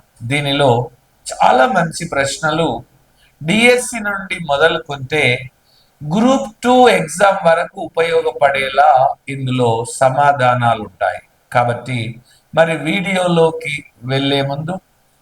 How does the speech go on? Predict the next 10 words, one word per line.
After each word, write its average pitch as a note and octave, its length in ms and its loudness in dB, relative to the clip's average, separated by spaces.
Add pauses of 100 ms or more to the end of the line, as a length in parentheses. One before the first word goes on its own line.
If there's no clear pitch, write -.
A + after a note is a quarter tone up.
(240)
రైట్ A#3+ 420 0 (140)
పాత్ C#3 340 6 (640)
వన్ G3+ 180 2 (180)
సెవెన్ G3+ 360 0 (140)
టూ D3 80 -6 (140)
నైన్ B2+ 280 0 (340)
YouTube F3 460 -6
ఛానల్ని C3 580 0 (600)
ఒకవేళ G#3+ 420 4 (140)
గనక D3+ 260 -2